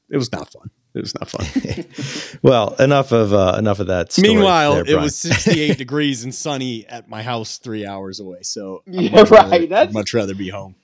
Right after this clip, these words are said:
Speaker 1: Yeah.
Speaker 3: That's the crazy thing. That is the crazy thing.
Speaker 2: Well, Taylor, we're looking forward to a great conversation with you today.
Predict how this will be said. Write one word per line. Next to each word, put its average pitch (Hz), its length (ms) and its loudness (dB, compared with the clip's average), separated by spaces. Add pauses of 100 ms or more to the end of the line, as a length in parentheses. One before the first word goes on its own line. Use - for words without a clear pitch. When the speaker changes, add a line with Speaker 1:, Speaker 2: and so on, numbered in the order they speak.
Speaker 1:
Yeah. 98 220 -10 (260)
Speaker 3:
That's 160 260 -4
the 160 100 -8
crazy 139 520 -6
thing. 104 420 -6
That 131 220 -6
is 110 180 -10
the 104 140 -12
crazy - 400 -12
thing. - 260 -20 (560)
Speaker 2:
Well, 135 120 2
Taylor, 135 300 0
we're 120 220 -6
looking 107 240 -12
forward 107 240 -10
to 104 80 -10
a 95 60 -10
great 101 220 -10
conversation 98 560 -12
with 90 140 -16
you 92 120 -8
today. 95 420 -10